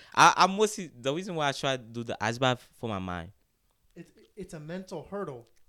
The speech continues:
Speaker 1: Is, bro, it sound easy, but dude, when the first two minutes, bro,
Speaker 2: Oh, yes.
Speaker 1: it's,
Speaker 2: Sit in the
Speaker 1: um,
Speaker 2: ice bath for the first couple minutes.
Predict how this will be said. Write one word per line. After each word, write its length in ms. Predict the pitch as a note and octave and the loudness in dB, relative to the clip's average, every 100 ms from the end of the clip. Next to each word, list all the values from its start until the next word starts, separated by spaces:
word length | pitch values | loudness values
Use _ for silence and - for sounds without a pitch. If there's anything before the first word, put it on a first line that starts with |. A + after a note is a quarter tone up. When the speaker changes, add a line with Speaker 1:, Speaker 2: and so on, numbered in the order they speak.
| - | -4
Speaker 1:
Is, 240 | A2+ A2+ - - | 2 2 0 0
bro, 400 | B2+ C3 G#2 - - _ _ _ - - - - | 6 6 6 -2 -20 _ _ _ -16 -16 -16 -2
it 120 | E3 | 0
sound 240 | G#3 F3+ | 2 0
easy, 460 | B2+ D3 D#3+ G3+ A3 A#2+ | 0 -2 -4 -10 -12 -12
but 360 | A#2+ C3 A2 | 0 0 2
dude, 240 | B2+ A2+ - _ - - _ | -2 -2 -4 _ -20 -20 _
when 320 | B2 C#3 - - - | -2 -2 -2 -14 -8
the 160 | B2 | -4
first 360 | A#2+ - F3 - | -4 -2 -2 -4
two 100 | F3 | -8
minutes, 320 | F3 F#3 F3 | -6 -8 -6
bro, 240 | F3 F3+ F3+ _ _ _ | -6 -6 -8 _ _ _
Speaker 2:
Oh, 60 | A3 | -12
yes. 220 | E3 - | -12 -2
Speaker 1:
it's, 200 | B2+ - | -2 -2
Speaker 2:
Sit 160 | C4 - | -6 -6
in 80 | B3 | -6
the 60 | |
Speaker 1:
um, 80 | F3+ | -6
Speaker 2:
ice 160 | E3 - | -8 -8
bath 260 | D#3+ D3 | -10 -10
for 60 | D3 | -14
the 80 | - | -14
first 220 | D3 - | -14 -12
couple 180 | C#3 C#3 | -14 -12
minutes. 380 | C3+ A#2+ - | -14 -16 -20